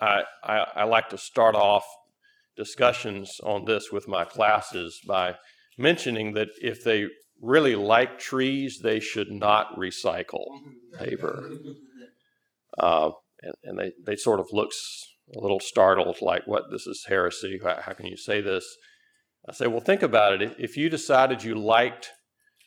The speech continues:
corn and you said, 'Well, I'm not gonna eat any more corn because I like corn plants,' how many corn plants would farmers then plant?"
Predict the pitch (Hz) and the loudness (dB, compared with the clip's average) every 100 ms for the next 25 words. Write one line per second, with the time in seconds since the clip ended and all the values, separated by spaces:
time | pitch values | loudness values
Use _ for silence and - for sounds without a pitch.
0 | _ - 156 160 92 80 82 123 _ _ | _ -6 2 4 4 0 -6 -14 _ _
1 | _ _ _ _ _ _ _ _ _ 117 | _ _ _ _ _ _ _ _ _ -2
2 | 113 104 107 - 113 104 101 120 127 117 | 0 -2 -4 0 0 2 4 4 4 2
3 | 110 110 107 120 123 113 104 104 92 - | 2 -2 -4 -4 -2 -2 -2 -2 -2 -2
4 | 156 135 107 98 104 101 98 98 110 110 | 0 2 2 0 -8 -4 0 2 4 2
5 | - - 127 120 117 - 85 80 - - | 0 -2 0 0 -2 -2 -2 -2 -6 -10
6 | 113 107 110 113 107 101 - _ _ _ | -2 0 2 2 2 0 -4 _ _ _
7 | _ _ _ _ _ - 120 113 104 - | _ _ _ _ _ -8 0 2 2 0
8 | 98 95 - - 90 - 90 90 82 85 | 0 0 -4 -8 -6 2 4 4 0 -4
9 | - - - _ _ _ 127 120 85 85 | -10 -14 -18 _ _ _ -6 -2 0 -2
10 | 85 - - - 156 92 - | -6 -14 -14 2 4 4 0